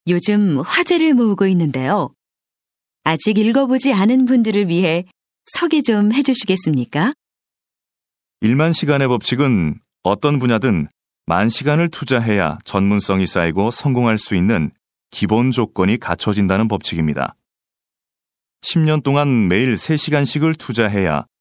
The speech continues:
Speaker 2: 만 시간이 되는데요. 무조건 만 시간을 채운다고 해서 성공할 수 있다는 뜻은 아닙니다.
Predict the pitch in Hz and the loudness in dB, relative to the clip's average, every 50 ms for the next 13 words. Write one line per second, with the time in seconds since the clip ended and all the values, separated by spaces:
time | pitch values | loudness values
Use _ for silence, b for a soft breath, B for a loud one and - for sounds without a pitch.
0 | _ _ - 82 82 90 98 95 - 104 107 104 101 95 - 80 80 78 73 73 | _ _ -4 -2 0 0 -2 -2 -2 -2 -2 -2 -2 -2 -2 -2 -2 -2 -2 -4
1 | 71 71 76 101 131 131 _ _ _ _ _ _ _ _ _ _ _ _ _ _ | -4 -4 -4 -4 -4 -6 _ _ _ _ _ _ _ _ _ _ _ _ _ _
2 | _ _ _ _ _ _ _ - 101 98 110 113 - 185 156 104 78 - - 80 | _ _ _ _ _ _ _ -4 -2 0 0 0 0 0 0 0 0 -2 -2 0
3 | 87 107 117 - - 139 165 175 185 170 - - 175 156 147 139 120 123 117 101 | 0 0 -2 -2 -2 -2 0 0 0 -2 -2 -2 0 0 0 0 0 0 0 0
4 | 107 98 95 95 - 113 92 71 - - _ _ _ - - - - 110 98 107 | 0 0 0 0 0 0 -2 -2 -4 -8 _ _ _ -12 -8 -2 -2 0 0 2
5 | 107 104 101 98 - - 147 120 92 - - 95 98 98 90 78 85 80 - - | 0 0 0 -2 -2 -4 -4 -4 -2 -2 -2 0 0 0 -2 -2 -4 -8 -4 -2
6 | 98 104 117 120 - - 78 80 87 101 131 123 87 71 64 53 - | -2 0 0 -2 -4 -4 -4 0 0 2 2 0 -2 -2 -4 -6 -8